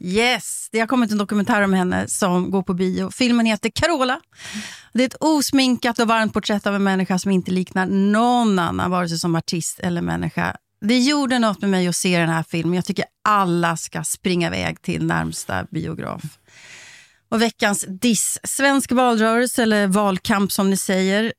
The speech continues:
den är bedrövlig. Det är hög konfliktnivå, det är lättretligt och irriterat, men den handlar inte om någonting. Mm. Och det är särskilt Socialdemokraterna som håller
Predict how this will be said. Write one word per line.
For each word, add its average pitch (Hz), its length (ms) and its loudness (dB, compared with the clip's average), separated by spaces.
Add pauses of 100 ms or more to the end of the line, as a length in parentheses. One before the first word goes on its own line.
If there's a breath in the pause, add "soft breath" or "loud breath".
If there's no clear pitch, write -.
(160)
den 226 240 2
är 180 120 2
bedrövlig. 185 680 -2 (760 loud breath)
Det 233 140 4
är 202 80 2
hög 277 240 2
konfliktnivå, 240 680 0
det 208 200 -2
är 185 80 2
lättretligt 220 880 -2
och 208 100 2
irriterat, 208 800 -2
men 208 540 2 (260)
den 180 120 2
handlar 160 260 2
inte 147 180 -4
om 143 80 -4
någonting. 135 540 -10 (280)
Mm. 202 120 0
Och 208 60 2
det 226 140 2
är 214 40 2
särskilt 208 420 0
Socialdemokraterna 160 880 -2
som 165 200 -2
håller 156 360 -2